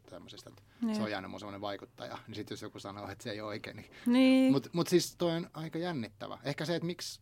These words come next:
Speaker 1: miksi on edes ta-, niinku tarve ikään kuin mennä toisen lukutottumukseen ja niinku
Speaker 2: Niin,
Speaker 1: sanoa
Speaker 2: mitä
Speaker 1: siitä
Speaker 2: väliä
Speaker 1: jotain.
Speaker 2: sillä on?
Speaker 1: Niin.
Speaker 2: Et ennemminkin
Speaker 1: Mm.
Speaker 2: just niinku mun mielestä, että sisältö eikä formaatti
Speaker 1: Aivan.
Speaker 2: ei oo niinku se,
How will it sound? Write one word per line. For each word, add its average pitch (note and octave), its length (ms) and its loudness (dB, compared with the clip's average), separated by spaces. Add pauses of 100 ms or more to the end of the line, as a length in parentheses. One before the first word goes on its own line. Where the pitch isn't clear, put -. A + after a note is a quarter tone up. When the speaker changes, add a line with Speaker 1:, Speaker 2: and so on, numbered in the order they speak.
Speaker 1:
miksi - 360 -6
on C#3 160 -4
edes A2+ 320 -6
ta-, A#2+ 200 -6 (140)
niinku B2 280 -6
tarve B2+ 420 -2 (540)
ikään G#2+ 260 -6
kuin F#2+ 380 -10 (120)
mennä B2 320 -2
toisen G2 320 -8
lukutottumukseen F#2 880 -14
ja - 60 -16
niinku D3+ 220 -2
Speaker 2:
Niin, E4 100 4
Speaker 1:
sanoa D4+ 120 4
Speaker 2:
mitä D4+ 140 2
Speaker 1:
siitä D#4 100 -2
Speaker 2:
väliä D4 140 6
Speaker 1:
jotain. F#3 200 4
Speaker 2:
sillä - 140 2
on? G2 80 0
Speaker 1:
Niin. A#2+ 240 -2 (440)
Speaker 2:
Et G#3+ 100 -4 (140)
ennemminkin A#3 500 4
Speaker 1:
Mm. - 100 -20
Speaker 2:
just A#3 240 0
niinku G#3+ 260 4
mun G#3 160 4
mielestä, G3 320 2
että - 180 -8
sisältö F3 480 2
eikä E3+ 220 -2
formaatti - 760 -4
Speaker 1:
Aivan. A2 200 -6 (200)
Speaker 2:
ei F3+ 220 -2
oo F#3+ 60 -4 (380)
niinku - 220 -6
se, - 180 -6